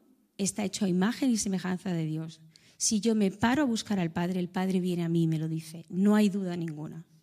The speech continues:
¿vale? Y cuando yo hago lo que el Padre quiere, yo me siento una, me siento luz para el mundo, me siento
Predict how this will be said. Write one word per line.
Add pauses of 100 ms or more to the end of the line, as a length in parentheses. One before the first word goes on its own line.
¿vale? (480)
Y
cuando
yo
hago
lo
que
el
Padre
quiere, (520)
yo
me
siento
una, (300)
me
siento
luz (500)
para
el
mundo,
me
siento